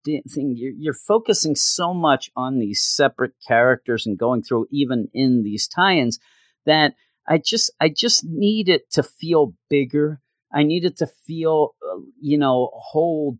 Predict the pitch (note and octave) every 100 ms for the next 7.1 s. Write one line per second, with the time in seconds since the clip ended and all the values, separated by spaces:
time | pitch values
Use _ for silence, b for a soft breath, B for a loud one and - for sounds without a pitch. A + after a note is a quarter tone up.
0 | - C#3+ D#3+ C3+ D3 C#3+ C#3 C3+ C3 C#3
1 | C#3 C3+ B2 B2+ B2 D#3+ F3+ - D#3 C#3
2 | C3+ C3 C3 - A2+ G2 B2 - A#2+ A#2
3 | B2+ D3 C3+ C3+ D#3 D#3+ D3 D3+ C#3+ A2+
4 | B2 C3 C#3+ C3 A#2+ F2 G#2+ A2+ G#2+ G2+
5 | F#2+ A2 A#2 A#2 - G#2 - G#2 G2 G2+
6 | B2 - B2 _ - A2+ A2 F#2+ G2+ C#3
7 | A2+